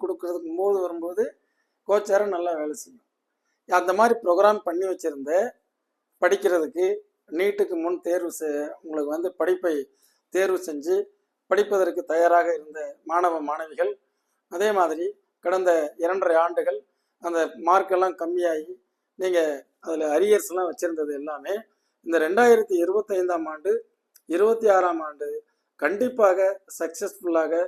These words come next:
வரும். ஆக உங்களுடைய அந்த டீனேஜ் பள்ளி பருவத்திலிருந்து எடுத்துக்கிட்டோம்னா பத்தாம் வகுப்புக்கு மேல், பன்னிரெண்டாம் வகுப்புக்கு மேல் என்ன படிக்கலாம் அதுக்கும் வீடியோ போட்டிருக்கேன்.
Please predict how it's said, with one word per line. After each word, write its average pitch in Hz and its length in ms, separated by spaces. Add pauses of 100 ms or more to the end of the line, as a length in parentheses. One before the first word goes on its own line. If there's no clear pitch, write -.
(200)
வரும். 135 240 (2250)
ஆக 180 200 (580)
உங்களுடைய 214 420 (400)
அந்த 170 160 (1000)
டீனேஜ் 208 420 (600)
பள்ளி 220 280
பருவத்திலிருந்து 220 720
எடுத்துக்கிட்டோம்னா 196 580 (720)
பத்தாம் 214 360
வகுப்புக்கு 180 420
மேல், 214 160 (100)
பன்னிரெண்டாம் 196 440
வகுப்புக்கு 175 400
மேல் 233 120 (160)
என்ன 247 260
படிக்கலாம் 160 460 (100)
அதுக்கும் 202 340
வீடியோ 190 260
போட்டிருக்கேன். 170 460